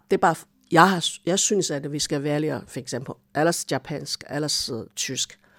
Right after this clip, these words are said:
Fordi, fordi den Westinghouse, det var ikke Westinghouse i sig selv, men det har igennem nogle Hong Kong kineser. I begyndelsen, vi handler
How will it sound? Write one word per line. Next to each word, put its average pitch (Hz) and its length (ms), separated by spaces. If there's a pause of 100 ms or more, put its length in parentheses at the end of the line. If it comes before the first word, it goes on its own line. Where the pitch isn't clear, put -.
(760)
Fordi, 160 220 (400)
fordi 175 260
den 180 140
Westinghouse, 180 560
det 170 80
var 165 60
ikke 185 200
Westinghouse 156 680
i - 20
sig 104 180
selv, - 300
men 143 140
det 151 80
har 147 100
igennem 147 480
nogle 139 260
Hong 180 220
Kong 160 180
kineser. 131 400 (460)
I 175 80
begyndelsen, 190 520
vi 170 100
handler 180 360